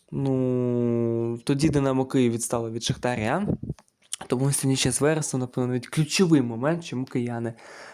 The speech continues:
е, не стали чемпіонами у минулій кампанії. Тому що, справді, тоді кияни пот-, втратили золоті очки. Справді, золоті очки втратили підопічні Олександра Шавковського. А першого травня двадцять, дві тисячі двадцять,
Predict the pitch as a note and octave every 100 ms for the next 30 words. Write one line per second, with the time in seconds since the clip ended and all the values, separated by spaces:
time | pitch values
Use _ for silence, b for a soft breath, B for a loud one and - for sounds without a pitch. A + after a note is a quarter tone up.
0 | B A#2 B2+ D3 C#3+ G#2+ - A2+ - G#2+
1 | G2+ - - - _ - D3 - A2 A2+
2 | A2 G#2 B2 A#2 G#2+ G2 G2 - A#2 A#2+
3 | C3+ - C3 G#2+ G#2+ G#2+ A#2 C#3+ D3 C3
4 | B2+ B2+ - A#2+ - - - C3 C3 -
5 | B2+ A#2+ B2 A#2+ A#2+ A#2+ A#2 A2+ B B
6 | B C#3+ F3+ F#3+ E3+ F#3 G#2+ G2+ - -
7 | - _ _ _ - - A#2+ A2 A#2+ C#3
8 | D3+ E3 D3 G2+ - - - - - _
9 | - - A2+ G#2+ A2 G#2+ A2+ G#2+ A2 -
10 | A2 A#2 A2+ - - B2 D3 A2+ - -
11 | _ B B B B B B B G2 A#2
12 | G3 G3+ - F3+ D#3+ D#3+ D3+ F#3+ F#3+ C#3
13 | C3+ - C3+ - C3 C3 A#2+ B2+ B2 A#2
14 | A2+ A2+ A2+ - A2+